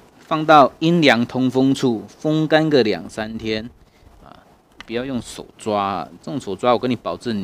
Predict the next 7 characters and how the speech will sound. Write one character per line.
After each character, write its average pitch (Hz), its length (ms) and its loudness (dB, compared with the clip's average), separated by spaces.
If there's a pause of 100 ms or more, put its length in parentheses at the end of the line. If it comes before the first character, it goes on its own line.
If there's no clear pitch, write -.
你 87 80 -12
一 87 60 -12
定 113 180 -8
会 104 300 -4 (1300)
出 117 200 2
问 120 160 0
题。 - 120 -4